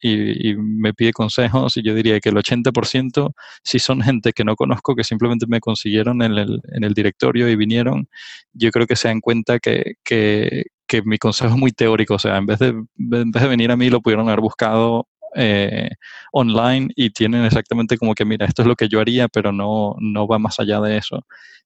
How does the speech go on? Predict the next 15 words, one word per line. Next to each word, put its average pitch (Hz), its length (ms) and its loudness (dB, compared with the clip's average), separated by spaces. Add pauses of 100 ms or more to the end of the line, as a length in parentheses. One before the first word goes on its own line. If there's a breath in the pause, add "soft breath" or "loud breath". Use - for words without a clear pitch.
(120)
Y 123 180 2
las, 107 800 0 (120)
y 110 100 -6
yo 110 100 0
creo 117 200 2
que 113 160 0 (420)
de, - 320 -2 (600)
de 104 640 -2
mentees 110 480 -2
que 107 80 -2
realmente 107 380 0
que, 107 160 0 (220)
que, 107 540 -2
que 110 100 -2
sí 123 580 0